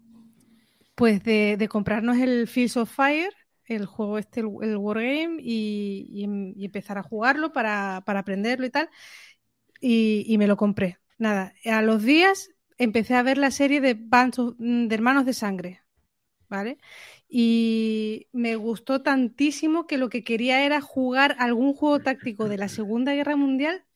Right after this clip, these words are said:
al mismo tiempo que iba viendo la serie. Y, y saqué el, sa-, saqué el, el Combat Commander y, y, y, y por eso empecé a jugarlo. Vamos, básicamente hace dos meses. Y, y sí, o sea,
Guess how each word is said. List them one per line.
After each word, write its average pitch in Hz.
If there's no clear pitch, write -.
al 233
mismo 285
tiempo 285
que 277
iba 226
viendo 226
la 190
serie. 220
Y, 233
y 208
saqué 196
el, 202
sa-, -
saqué 214
el, 202
el 220
Combat 220
Commander 262
y, 247
y, 208
y, 220
y 214
por 208
eso 214
empecé 226
a 214
jugarlo. 226
Vamos, 226
básicamente 220
hace 214
dos 208
meses. 233
Y, 220
y 220
sí, 240
o 202
sea, 233